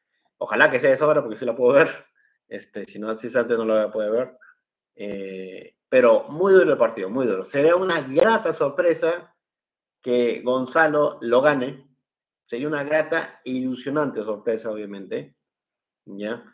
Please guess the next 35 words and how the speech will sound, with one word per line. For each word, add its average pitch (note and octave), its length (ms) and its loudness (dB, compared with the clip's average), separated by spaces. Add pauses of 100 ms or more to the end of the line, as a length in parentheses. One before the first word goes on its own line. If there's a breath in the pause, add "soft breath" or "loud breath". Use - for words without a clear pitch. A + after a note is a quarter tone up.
(360 soft breath)
Así - 300 -6
que C#3+ 320 -2
vamos D3 340 2
a C3+ 60 0
esperar, C3+ 320 4
pero A2 200 -2
partido D3+ 380 -2
de C#3 80 4
la A2 160 -6
previa, C#3 400 -2
que C3+ 100 -6
es C3+ 180 -12
muy D#3+ 260 -2
duro, D#3+ 560 2
y A2+ 100 -10
para A2 220 -4
mí B2 100 -6
favorito A#2 500 -8
es A2 140 -6
el G2 140 -12
italiano, G2+ 480 -4
y G2+ 40 -10
no G#2 140 -10
le G#2 140 -4
veo G#2 180 -2
forma, A2 420 2 (140)
realmente, F#2+ 480 -14 (240)
salvo A#2 220 0
que A#2 80 -10
el - 20 -10
italiano G#2+ 220 -8
esté G#2 280 -10
fuera G#2+ 220 -6
de F#2+ 80 -8
ritmo. - 320 -20